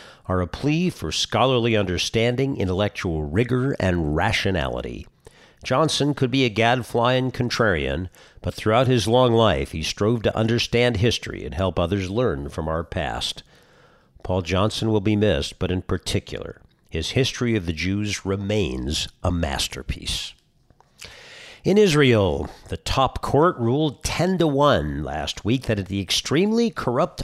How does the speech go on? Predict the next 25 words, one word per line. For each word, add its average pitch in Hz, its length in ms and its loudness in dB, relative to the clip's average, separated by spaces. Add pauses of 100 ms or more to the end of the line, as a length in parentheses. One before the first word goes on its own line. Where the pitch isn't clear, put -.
Aryeh 156 460 4
Deri, 107 580 2 (320)
leader 117 240 2
of 117 60 2
the 113 80 2
Shas - 480 2
party 85 440 0 (300)
and 90 100 -4
a 87 40 -4
key 214 400 -4
ally 139 440 2
of 58 220 -10
Prime 90 240 2
Minister 90 400 0
Bibi 90 320 0
Netanyahu, 92 840 0 (280)
should 95 360 -2
not 120 520 0
be 85 120 -2
allowed 90 380 0
to 82 80 -2
serve 87 500 -4
in 101 80 0
the 90 80 -2
cabinet 92 640 0